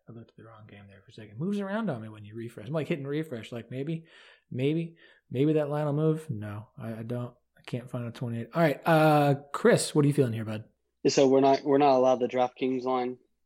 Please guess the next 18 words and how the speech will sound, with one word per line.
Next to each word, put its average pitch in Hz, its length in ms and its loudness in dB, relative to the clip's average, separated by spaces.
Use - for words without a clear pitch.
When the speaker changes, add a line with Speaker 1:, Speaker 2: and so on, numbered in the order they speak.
Speaker 2:
of, 117 220 -6
uh, 113 140 0
twenty-eight? 117 500 -6
Speaker 1:
I 143 40 -6
mean, 147 240 -4
is 139 180 -6
DraftKings 175 500 0
really 175 140 0
betting? 175 400 2
It's 135 160 -2
Speaker 2:
<laughs> - 80 -4
Speaker 1:
DraftKings. 127 680 -6
Uh, 123 160 -8
Speaker 2:
So 117 360 2
Speaker 1:
no, 139 400 2
no, 165 80 4
no, 117 220 -4
no. 101 80 -6